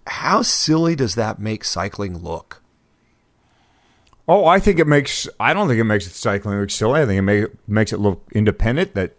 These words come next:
Speaker 2: the two worlds can exist, that we can have. I mean, look, golf has some of the same issues. Uh, pro golfers, when they use equipment that is, that is designed for the amateur,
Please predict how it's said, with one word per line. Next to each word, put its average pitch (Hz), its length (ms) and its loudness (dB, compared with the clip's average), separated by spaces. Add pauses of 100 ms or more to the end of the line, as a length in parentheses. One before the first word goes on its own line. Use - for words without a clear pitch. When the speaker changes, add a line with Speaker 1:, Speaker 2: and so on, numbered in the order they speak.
Speaker 2:
the 101 120 0
two 127 200 -2
worlds 104 400 0
can 98 140 -2
exist, 95 400 -2
that - 120 -2
we 101 100 -4
can 92 180 -2
have. 113 280 0 (300)
I - 20 -8
mean, 151 140 2
look, 127 200 2
golf 160 340 4
has 147 440 2 (320)
some 139 180 0
of 127 80 2
the 117 60 0
same 117 300 2
issues. 98 420 0
Uh, 92 240 0
pro 165 240 0
golfers, 117 680 0
when 104 260 -6
they 120 100 -2
use 143 300 2
equipment 123 500 -2
that 110 220 -2
is, 98 280 -4 (540)
that 104 180 -2
is 101 240 -2
designed 120 800 0
for 113 140 -2
the 104 200 0
amateur, 110 600 0